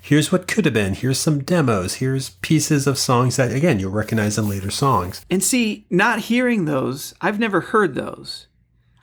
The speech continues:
Speaker 2: I sometimes feel like these are the demos in a way. Any of these could be a demo for, for a longer, more polished song.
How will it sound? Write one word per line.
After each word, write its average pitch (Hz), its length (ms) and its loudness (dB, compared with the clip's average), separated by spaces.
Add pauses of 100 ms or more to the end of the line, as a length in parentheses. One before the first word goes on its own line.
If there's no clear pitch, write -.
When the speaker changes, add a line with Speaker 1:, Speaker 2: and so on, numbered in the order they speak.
(120)
Speaker 2:
I 180 80 2
sometimes 214 540 0
feel 190 160 2
like 151 340 0
these 180 380 0
are 135 80 4
the 110 120 -2
demos - 760 -10
in 139 140 -4
a 127 80 -2
way. - 380 -10 (640)
Any 220 280 2
of 175 120 2
these 190 280 2
could 156 200 0
be 170 180 2
a 170 60 0
demo 160 540 2
for, 147 460 -4
for 151 180 -2
a 143 60 2
longer, 139 840 0 (220)
more 143 120 2
polished 135 540 -2
song. - 320 -2